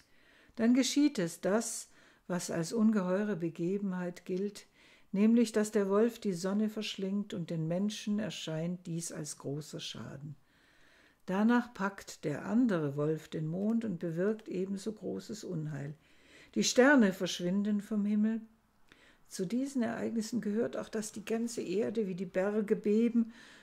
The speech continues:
so dass die Bäume aus dem Boden ge-, herausgerissen werden. Aber die Gebirge stürzen zusammen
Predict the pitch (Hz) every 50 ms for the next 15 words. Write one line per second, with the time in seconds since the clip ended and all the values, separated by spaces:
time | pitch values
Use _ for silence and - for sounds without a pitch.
0 | - - - - 196 180 185 185 180 - - 165 143 - 170 170 185 196 202 208
1 | 214 214 190 185 - - 180 165 160 156 156 - _ _ _ - 160 165 175 185
2 | 196 190 208 185 160 165 160 156 160 151 165 165 170 170 - - - - 156 143
3 | 139 139 - - - 143 139 147 139 139 139 143 147 143 139 - - - _ _
4 | _ - _ _ _ _ _ _ - - - 220 151 151 151 156 156 143 160 127
5 | - 165 175 180 185 185 180 202 175 - - - - 202 202 208 208 - - -
6 | 170 147 - - 160 147 - 156 151 156 151 147 143